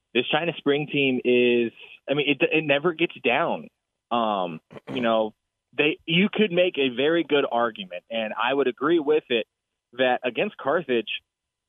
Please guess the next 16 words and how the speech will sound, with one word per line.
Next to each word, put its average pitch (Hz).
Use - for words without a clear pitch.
for 139
the 123
first 202
thirteen 165
and 147
a 123
half 139
innings 143
of 127
the 110
series, 135
Carthage 139
was 117
the 113
better 107
baseball 98